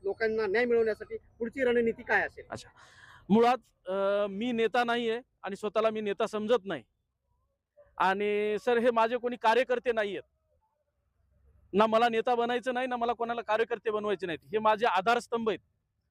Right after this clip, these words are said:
Speaker 2: माझ्या व-, माझे वडील आहेत, वडिलांच्या मित्र आहेत किंवा मी ज्यांच्याकडे बघून काहीतरी शिकलोय, हे असे लोक आहेत. त्याच्यामुळं हे माझे कोणी कार्यकर्ते नाहीयेत, हे माझे सर्व आधारस्तंभ आहेत. मी त्यांच्याकडे बघून काहीतरी हे जीवन जगायचं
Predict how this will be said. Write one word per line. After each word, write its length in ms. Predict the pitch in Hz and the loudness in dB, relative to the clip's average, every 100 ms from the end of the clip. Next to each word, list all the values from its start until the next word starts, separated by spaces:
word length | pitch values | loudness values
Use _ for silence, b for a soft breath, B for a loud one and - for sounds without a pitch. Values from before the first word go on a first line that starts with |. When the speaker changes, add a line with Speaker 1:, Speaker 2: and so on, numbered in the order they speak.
| _ _ _ | _ _ _
Speaker 2:
माझ्या 280 | 185 202 226 | 0 4 4
व-, 200 | 214 226 - | 4 2 -2
माझे 220 | 185 240 | -2 2
वडील 340 | 226 226 254 | 2 2 4
आहेत, 180 | 247 240 | 4 2
वडिलांच्या 720 | 220 214 247 240 233 247 240 233 _ _ _ - 392 _ | 2 -2 0 0 -2 0 0 0 _ _ _ -20 -20 _
मित्र 320 | 208 202 226 262 | -6 -4 2 4
आहेत 400 | 226 214 233 233 _ - | 4 2 2 0 _ -12
किंवा 140 | 277 302 _ _ 220 | -10 -12 _ _ -6
मी 160 | 262 | -4
ज्यांच्याकडे 680 | 247 240 240 269 254 262 269 | 0 0 0 -4 -4 -2 0
बघून 260 | 226 254 | 0 -2
काहीतरी 320 | 247 247 262 240 | -4 -6 -6 -10
शिकलोय, 380 | 233 254 208 - _ _ _ _ 240 | -6 0 0 0 _ _ _ _ -2
हे 40 | 226 | 0
असे 180 | 226 262 | 0 2
लोक 260 | 254 254 | 2 2
आहेत. 140 | 240 240 _ _ - | 2 2 _ _ -8
त्याच्यामुळं 680 | 202 240 240 254 254 269 - _ _ | -4 -2 2 2 2 0 -6 _ _
हे 100 | - | -6
माझे 220 | 233 233 247 | -2 -2 -2
कोणी 180 | 247 | -4
कार्यकर्ते 520 | 233 220 233 240 233 247 | 0 2 2 0 -2 0
नाहीयेत, 300 | 240 226 226 _ _ _ _ | 0 0 -4 _ _ _ _
हे 100 | - | -2
माझे 220 | 214 233 | 2 2
सर्व 200 | 220 220 | 0 4
आधारस्तंभ 580 | 240 185 220 226 240 233 | 4 4 2 0 -2 0
आहेत. 100 | 226 226 | 0 -2
मी 100 | 226 | -6
त्यांच्याकडे 400 | 220 226 226 220 | -4 -4 -2 0
बघून 220 | 214 226 | 0 -2
काहीतरी 300 | 220 208 220 | -6 -4 -2
हे 80 | 220 | -4
जीवन 300 | 185 220 220 | -4 -4 -2
जगायचं 340 | 208 214 202 | 0 0 -2